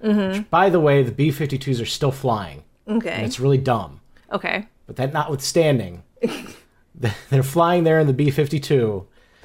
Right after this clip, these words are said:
Speaker 2: and, uh, they get the order to attack. And, uh, the, the, uh,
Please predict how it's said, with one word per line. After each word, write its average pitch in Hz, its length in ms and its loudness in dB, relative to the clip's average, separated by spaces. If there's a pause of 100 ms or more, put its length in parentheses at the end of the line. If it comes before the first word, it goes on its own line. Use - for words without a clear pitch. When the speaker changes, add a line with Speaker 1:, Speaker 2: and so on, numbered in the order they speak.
(240)
Speaker 2:
and, 127 320 2
uh, 123 80 4
they 127 120 2
get 165 200 0
the 165 140 -6
order 151 340 4
to 135 160 -2
attack. - 640 -2 (760)
And, 135 580 4
uh, 120 280 2
the, 117 360 -4 (180)
the, 110 300 -2
uh, 98 300 -8